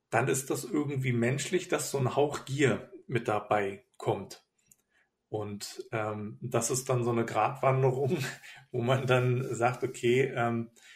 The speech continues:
vielleicht möchte ich davon leben. Ja, das ganze Mindset kann sich damit ändern. Das hab ich nicht, weil ich den Wunsch nicht habe, ne? Aber du zum Beispiel.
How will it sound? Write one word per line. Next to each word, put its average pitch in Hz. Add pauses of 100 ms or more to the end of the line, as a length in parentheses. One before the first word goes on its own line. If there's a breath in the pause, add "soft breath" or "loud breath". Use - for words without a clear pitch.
(560 loud breath)
vielleicht 123
möchte 135
ich 123
davon 131
leben. 123
Ja, 120
das 117
ganze 117
Mindset 117
kann 104
sich 107
damit 107
ändern. 104
Das -
hab 131
ich -
nicht, 147
weil 113
ich 113
den 107
Wunsch 135
nicht -
habe, 165
ne? 131
Aber 117
du 151
zum 120
Beispiel. 113